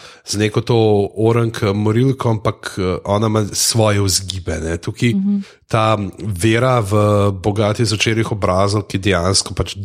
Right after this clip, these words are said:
Speaker 1: podeljuje dar tega boga, se pravi smrt,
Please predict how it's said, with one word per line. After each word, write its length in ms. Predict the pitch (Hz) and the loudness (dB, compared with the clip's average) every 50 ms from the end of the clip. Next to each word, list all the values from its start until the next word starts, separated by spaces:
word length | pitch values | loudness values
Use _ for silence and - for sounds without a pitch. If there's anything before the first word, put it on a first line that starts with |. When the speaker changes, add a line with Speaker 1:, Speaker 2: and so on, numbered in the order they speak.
| 92 - _ _ _ _ _ _ - | -14 -14 _ _ _ _ _ _ 0
Speaker 1:
podeljuje 520 | - 117 101 107 101 104 117 120 113 101 | 0 0 2 0 0 2 2 4 4 2
dar 400 | 95 90 92 87 90 90 85 82 | 2 0 0 2 2 2 2 0
tega 280 | - - - 82 80 80 | -4 -6 -6 -6 -6 -6
boga, 300 | 80 80 78 78 78 78 | -8 -8 -8 -6 -6 -6
se 100 | - - | -6 -4
pravi 220 | 90 90 90 87 | -2 -2 -2 0
smrt, 420 | 85 - - 92 101 107 101 - | 0 -2 0 0 0 0 -2 -4